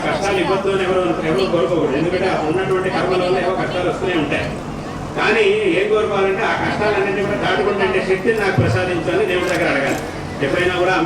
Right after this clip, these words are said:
దేవుడి దగ్గర మనం అడగాల్సినటువంటిది ఎన్ని కష్టాలు వచ్చినా కూడా పర్వాలేదు వాటన్నింటి, కానీ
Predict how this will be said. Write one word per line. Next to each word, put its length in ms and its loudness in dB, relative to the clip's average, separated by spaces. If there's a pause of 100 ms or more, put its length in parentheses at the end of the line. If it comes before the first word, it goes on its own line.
(260)
దేవుడి 260 2
దగ్గర 240 2
మనం 160 0
అడగాల్సినటువంటిది 800 0 (480)
ఎన్ని 220 0
కష్టాలు 320 0
వచ్చినా 260 -2
కూడా 160 0
పర్వాలేదు 380 0
వాటన్నింటి, 520 -2
కానీ 220 0